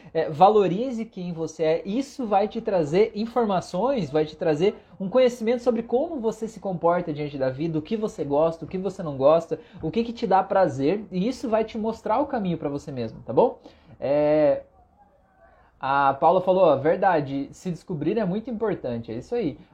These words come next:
O Jonatas falou, "Entendi, através de coisas pequenas a gente vai se encontrando." É isso? Exatamente, meu amigo, exatamente. Não tem um, um momento que eu vou chegar na vida e vou olhar no espelho e vou dizer, "Cara, olha lá o Rafael." Não tem, cara. Eu vou encontrando as peças do quebra-cabeça ao longo do caminho, né?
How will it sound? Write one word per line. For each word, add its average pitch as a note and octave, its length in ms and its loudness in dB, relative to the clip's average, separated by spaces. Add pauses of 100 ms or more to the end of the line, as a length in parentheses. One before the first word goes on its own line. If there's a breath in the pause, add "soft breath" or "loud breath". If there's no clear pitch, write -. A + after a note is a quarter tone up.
O D#3 200 0
Jonatas F#3 380 0
falou, D#3+ 220 2
"Entendi, D#3 340 2
através D#3+ 400 0
de F#3 80 -4
coisas F#3+ 300 -6
pequenas G3+ 420 -4
a G3 80 -2
gente F#3 180 -4
vai F#3 140 2
se F#3+ 140 -4
encontrando." F#3 480 -2
É F3+ 40 2
isso? G3 220 -6
Exatamente, D#3+ 920 -2
meu A#2+ 120 -6
amigo, A2+ 260 -6
exatamente. D3 720 -2 (260 soft breath)
Não E3 160 -4
tem A#3+ 140 6
um, B3 320 -2 (340 loud breath)
um F3+ 60 -10
momento A#3 500 4
que A3+ 80 0
eu G3+ 60 0
vou G3+ 140 -4
chegar G3 340 -2
na G3 100 -6
vida G#3 280 -4
e - 20 -6
vou G3+ 160 4
olhar F#3+ 240 4
no F#3+ 160 -4
espelho F#3 460 -6
e - 20 -8
vou G3+ 100 -4
dizer, A3 180 -8
"Cara, A#3+ 340 -4
olha B3 180 2
lá G#3 180 0
o A3 40 0
Rafael." F3 640 0 (200)
Não C#4 120 -8
tem, E4 440 -4
cara. C#3+ 220 -6
Eu C#3 80 2
vou E3+ 260 4 (180 loud breath)
encontrando B3+ 680 2
as A3+ 100 4
peças G3+ 480 2
do D#3 80 -4
quebra-cabeça F#3 640 0
ao A#3 40 0
longo B3 200 0
do C4 80 -2
caminho, B3+ 440 -4
né? F#3 200 -2